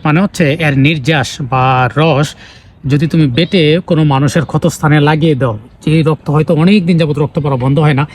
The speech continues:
কিন্তু এটা দিলে খুব দ্রুত কাজ করে। অনেকটা আমাদের ওই বাংলাদেশে আমরা কী করতাম, ছোটোবেলায় খেলতে গেলে যদি হাত কেটে যেত, আমরা ঘাস চিবিয়ে ওই ওখানে ঘাসের ফেনা দিতাম। তো এটা হচ্ছে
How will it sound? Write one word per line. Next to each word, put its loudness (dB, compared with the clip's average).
কিন্তু -2
এটা 0
দিলে 0
খুব -4
দ্রুত 2
কাজ -2
করে। -6
অনেকটা -4
আমাদের 0
ওই -2
বাংলাদেশে -2
আমরা 0
কী -2
করতাম, -2
ছোটোবেলায় -2
খেলতে -2
গেলে -2
যদি 0
হাত -4
কেটে -4
যেত, 0
আমরা 2
ঘাস -4
চিবিয়ে 2
ওই -2
ওখানে 0
ঘাসের -2
ফেনা 0
দিতাম। -4
তো -2
এটা -2
হচ্ছে 0